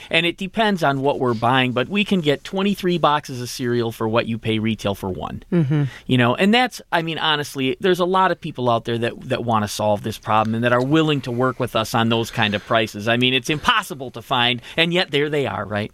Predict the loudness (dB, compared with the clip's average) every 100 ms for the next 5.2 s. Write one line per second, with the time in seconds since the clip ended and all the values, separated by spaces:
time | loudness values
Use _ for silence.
0 | -14 -20 -20 -4 0 2 2 0 0 0
1 | -2 0 0 0 0 0 2 2 0 -4
2 | -8 -6 2 2 2 0 0 2 0 0
3 | 2 4 2 0 0 0 0 -2 0 2
4 | 2 2 2 2 0 0 -2 0 2 4
5 | 4 2